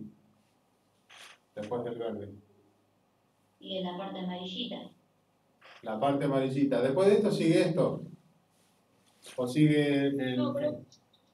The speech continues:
Speaker 3: pero, profe, ¿no puede ser el rosa y el otro está en discordancia?
Speaker 1: Exactamente.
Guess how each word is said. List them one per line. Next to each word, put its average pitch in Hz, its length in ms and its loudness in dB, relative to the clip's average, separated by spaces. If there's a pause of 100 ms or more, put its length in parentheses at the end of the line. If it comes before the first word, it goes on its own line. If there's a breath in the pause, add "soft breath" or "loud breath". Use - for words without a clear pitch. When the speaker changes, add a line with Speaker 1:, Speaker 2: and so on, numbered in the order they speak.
(360)
Speaker 3:
pero, 494 180 -8 (160)
profe, 311 380 -8
¿no 349 100 -6
puede 440 200 -8
ser 311 160 -6
el 226 180 -6
rosa 233 500 -6
y 185 160 -6
el 196 60 -8
otro 233 180 -10
está - 160 -16
en 220 80 -18
discordancia? - 960 -10 (640)
Speaker 1:
Exactamente. 139 880 4